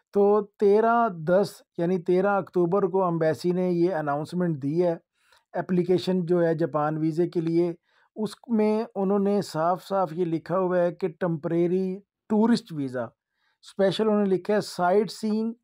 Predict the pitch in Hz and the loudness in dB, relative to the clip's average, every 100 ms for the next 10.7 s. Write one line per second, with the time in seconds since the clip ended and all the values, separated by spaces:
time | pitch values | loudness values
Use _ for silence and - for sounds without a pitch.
0 | _ _ _ - 196 175 202 214 226 - | _ _ _ -2 0 0 2 2 0 0
1 | 170 156 185 185 175 180 180 180 190 180 | -2 0 0 2 0 0 2 2 0 -2
2 | 175 175 170 165 165 175 170 175 180 170 | -6 -2 -2 -2 -4 -2 -2 -2 -2 0
3 | 196 202 196 202 175 165 190 156 180 175 | 2 2 2 0 0 -2 -4 -4 -2 0
4 | 165 156 151 170 185 175 - 208 170 170 | 0 0 0 0 -2 -4 -2 -2 0 0
5 | 175 175 165 165 175 156 185 - 127 180 | 0 -2 -2 -2 -4 -4 -6 -6 -6 -2
6 | 165 180 196 196 160 214 208 _ - - | -2 -2 0 0 2 0 -2 _ -20 -20
7 | - - 180 196 240 240 190 233 233 208 | -20 -2 2 2 2 0 0 2 2 4
8 | 190 185 220 226 185 214 202 233 226 226 | 2 0 0 -2 0 0 2 2 2 2
9 | 226 208 208 208 214 214 180 202 196 190 | 4 2 2 2 2 2 2 -2 0 2
10 | 214 202 202 202 208 202 | 2 2 2 2 2 0